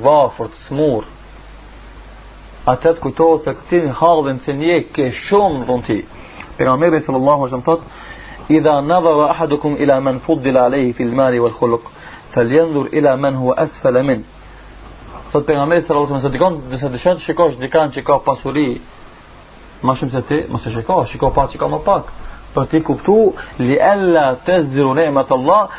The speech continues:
për mos ti nënshmu dhuntit e Allahut që e keni ju. Ose hadithi, domthon kuptimi i tjetër i hadithit, "Unzuru ila man huwa asfala mink", shikoni ata që janë më poshtë se ju. "Wa la tanzuru ila man huwa fawqakum",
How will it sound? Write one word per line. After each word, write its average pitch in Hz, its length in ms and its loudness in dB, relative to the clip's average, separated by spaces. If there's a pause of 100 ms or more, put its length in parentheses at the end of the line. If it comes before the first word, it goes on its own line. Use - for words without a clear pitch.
(140)
për 135 100 -2
mos 185 220 0
ti 202 100 -6
nënshmu 175 580 2
dhuntit 147 320 0
e 131 40 4
Allahut 135 300 4
që 127 100 -10
e 117 40 -6
keni 113 280 -8
ju. 107 100 -6 (1120)
Ose 135 180 2
hadithi, 147 300 2
domthon 135 400 2
kuptimi 131 440 -2
i 117 40 -2
tjetër 165 320 0
i - 20 2
hadithit, 160 360 0
"Unzuru 151 520 4
ila 147 300 2
man 143 160 -2
huwa 135 200 0
asfala 147 400 0
mink", 196 280 -2 (540)
shikoni 202 500 0
ata 180 280 4
që - 120 -12
janë 160 140 0
më 196 180 0
poshtë 180 280 0
se 156 80 0
ju. 113 180 -2 (460)
"Wa 139 160 4
la 143 120 2
tanzuru 196 440 0
ila 165 260 4
man 160 180 0
huwa 147 240 2
fawqakum", 175 560 0